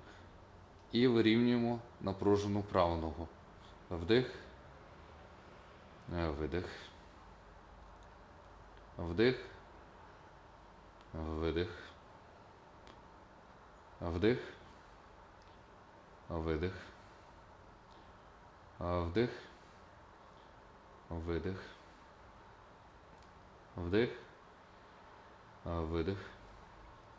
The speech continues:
І вдих. І видих. Зараз підтягуємо до себе ноги. Беремо за великі пальці. Поперек приклеєний. І потроху вирівнюємо ноги.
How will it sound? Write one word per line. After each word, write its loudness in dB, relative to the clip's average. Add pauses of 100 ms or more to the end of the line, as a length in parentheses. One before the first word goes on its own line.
(640)
І 0
вдих. 0 (1300)
І 2
видих. 0
Зараз 2
підтягуємо 2
до -2
себе -2
ноги. 0 (1600)
Беремо 6
за 4
великі 8
пальці. 2 (340)
Поперек 4 (220)
приклеєний. 2 (460)
І 4
потроху 2
вирівнюємо 2
ноги. 0